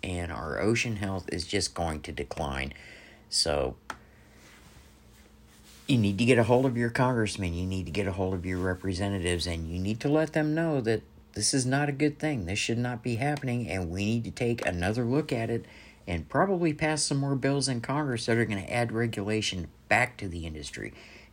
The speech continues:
Taking those regulations away is just not doing anybody any favors. So, thank you for tuning in tonight. I'm Chef John Barnes. Uh,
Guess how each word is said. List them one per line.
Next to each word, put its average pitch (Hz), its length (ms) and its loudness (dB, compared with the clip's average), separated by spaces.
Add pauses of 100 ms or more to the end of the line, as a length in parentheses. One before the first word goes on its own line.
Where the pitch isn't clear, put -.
Taking 139 300 2
those 170 220 2
regulations 120 680 2
away 85 300 0
is 82 100 -2
just - 280 0
not 110 180 -4
doing 82 320 -6
anybody 104 580 -2
any 90 160 -6
favors. 71 560 -6 (640)
So, - 540 -4 (500)
thank 175 240 6
you 175 60 4
for 143 160 0
tuning 120 340 2
in 101 140 -2
tonight. 95 560 -2
I'm 98 160 -2
Chef 92 280 -2
John 90 280 -2
Barnes. 85 560 -2
Uh, 87 320 -6